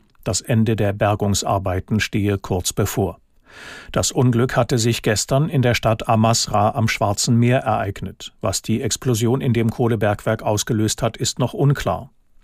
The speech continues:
Fußball-Zweitligist Greuther Fürth hat sich von Trainer Marc Schneider getrennt. Der Verein reagiert damit auf die sportliche Entwicklung der Mannschaft. Der Bundesliga-Absteiger steckt mit nur einem Sieg aus zwölf Spielen im Tabellenkeller fest.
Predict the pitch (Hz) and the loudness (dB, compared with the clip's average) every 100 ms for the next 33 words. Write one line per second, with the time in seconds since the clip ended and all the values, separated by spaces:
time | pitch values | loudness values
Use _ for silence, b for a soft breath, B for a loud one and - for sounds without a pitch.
0 | _ _ _ B B B B B - 175 | _ _ _ B B B B B 0 0
1 | - 151 147 - 131 131 143 131 123 - | 2 2 2 2 0 0 0 0 -2 0
2 | 117 120 120 - 127 156 190 143 - 139 | 0 2 0 -2 0 -2 0 -4 -2 -2
3 | 127 - - 120 120 127 113 113 113 113 | -2 -4 0 0 2 0 2 4 4 2
4 | 117 - 120 101 92 87 87 - 78 - | 0 0 0 0 0 -4 -6 -6 -8 -8
5 | - - 110 113 101 101 98 98 95 113 | -14 -8 -4 -2 -2 -2 -2 -2 -2 -4
6 | - 104 104 - 98 - 113 - 98 90 | -2 0 0 0 -4 -2 -2 0 -2 -2
7 | - 101 - 123 104 98 - 92 87 92 | -2 -2 -2 -2 -2 -4 -4 -4 -2 -2
8 | 90 95 110 92 - - 98 95 98 95 | -2 -2 -2 -2 -6 -10 -10 -6 -4 -2
9 | - 107 101 104 110 - 110 101 107 98 | -4 -2 0 0 -2 -2 0 0 0 -2
10 | - 95 - - 110 - 95 101 - 120 | -2 -4 -6 -6 -6 -4 -4 -4 0 2
11 | 123 117 98 113 127 - 98 92 - - | 4 2 2 2 0 -2 -2 0 -2 -4
12 | 131 113 - - 113 110 113 110 - 123 | 0 0 0 -4 0 2 2 2 0 0
13 | 113 110 135 95 90 92 - 85 - - | 2 2 0 0 -4 -4 -4 -4 -8 -6
14 | - - | -8 -8